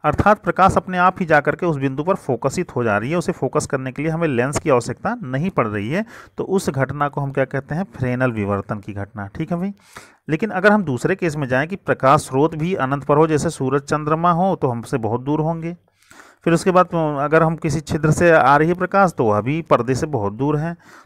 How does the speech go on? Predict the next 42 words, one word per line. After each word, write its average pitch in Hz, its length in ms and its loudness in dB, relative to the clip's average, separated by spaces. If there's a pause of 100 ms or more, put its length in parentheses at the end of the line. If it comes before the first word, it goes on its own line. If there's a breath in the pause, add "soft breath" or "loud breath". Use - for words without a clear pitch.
तो 214 60 2
इस 208 100 2
प्रकार 214 300 2
से 208 120 0
हम 202 120 0
उनके 196 220 -2
बीच 190 180 -4
में 196 80 -2
उसे 196 160 0
फ-, - 160 -10
प्रकाश 156 440 2
को 190 100 -4
फोकस 165 340 -2
करने 165 260 -4
के 175 100 -6
लिए 180 100 -2
क्या 175 140 2
लगाते 123 340 2
हैं? 113 100 -4
लेंस 120 360 -2
लगाते 95 340 -6
हैं। 95 140 -14 (340 loud breath)
तो 208 60 2
इस 208 220 0
प्रकार 165 360 4
की 165 140 -6
व्यवस्था 143 420 0
को 147 120 -8
हम 131 120 -8
क्या 131 140 -2
कहते 117 320 -6
हैं? 127 220 -8 (300 soft breath)
इस - 220 -2
प्रकार 120 400 -2
की 127 140 -12
पूरी 123 240 -4
व्यवस्था 110 400 0
जो 117 120 -2
होती 101 260 -8
है 147 180 -6 (260 soft breath)
उसे 165 200 -4
हम 151 280 -4